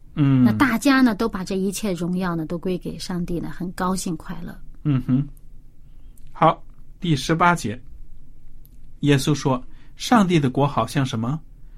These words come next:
Speaker 1: 我拿什么来比较呢？好像一粒芥菜种，有人拿去种在园子里，长大成树，天上的飞鸟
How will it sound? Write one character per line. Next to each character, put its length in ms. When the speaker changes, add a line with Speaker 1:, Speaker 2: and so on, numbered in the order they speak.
Speaker 1:
我 140
拿 200
什 140
么 120
来 140
比 220
较 200
呢？ 160
好 200
像 260
一 120
粒 180
芥 220
菜 200
种， 200
有 180
人 180
拿 220
去 200
种 200
在 120
园 300
子 140
里， 160
长 260
大 200
成 280
树， 300
天 240
上 140
的 100
飞 280
鸟 280